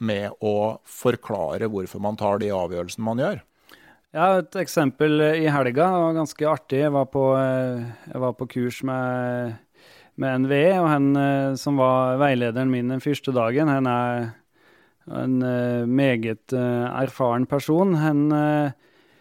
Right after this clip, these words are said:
Speaker 2: iblant, eh, så brukt-, på meg, min opplevelse var at han brukte mye, eh, tankevirksomhet på å rett og slett klare å ordsette det som han, eh, ser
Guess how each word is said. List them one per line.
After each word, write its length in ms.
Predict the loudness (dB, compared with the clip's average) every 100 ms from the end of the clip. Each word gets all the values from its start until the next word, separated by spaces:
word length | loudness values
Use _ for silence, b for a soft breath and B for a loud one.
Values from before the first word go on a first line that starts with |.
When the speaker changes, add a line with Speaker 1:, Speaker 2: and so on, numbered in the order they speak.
| b b -4
Speaker 2:
iblant, 720 | 0 2 2 2 -4 -8 -18 -14
eh, 960 | -14 -12 -8 -6 -6 -6 -6 -6 -8 -8
så 560 | -6 -2 2 2 0 -6 _ _ _
brukt-, 480 | -8 -2 -2 -4 _ _ _ -18 -18 -2
på 160 | 0
meg, 320 | 2 2 2 -2 -12 -2
min 320 | 4 4 2
opplevelse 480 | 2 4 4 0 2
var 140 | 2
at 60 | 4
han 80 | 2
brukte 240 | 0 -2 0
mye, 640 | 4 4 4 2 0 -4 -16 _ _ -4
eh, 240 | 0 0 -2
tankevirksomhet 1040 | 0 0 2 0 -2 -4 -2 0 0 -2 0
på 80 |
å 400 | 0 2 2 2 -4 b b b b b b b
rett 320 | -2 0 0 2
og 60 |
slett 180 | 0 2
klare 240 | 2 2
å 80 | 0
ordsette 720 | -2 2 4 2 -4 -2 2
det 400 | 4 4 2 -2 -6
som 240 | -2 0 2
han, 480 | 4 4 2 -2 -8 _ _
eh, 560 | -8 -4 -2 -2 -2 -4 -6
ser 560 | -8 -2 0 2 0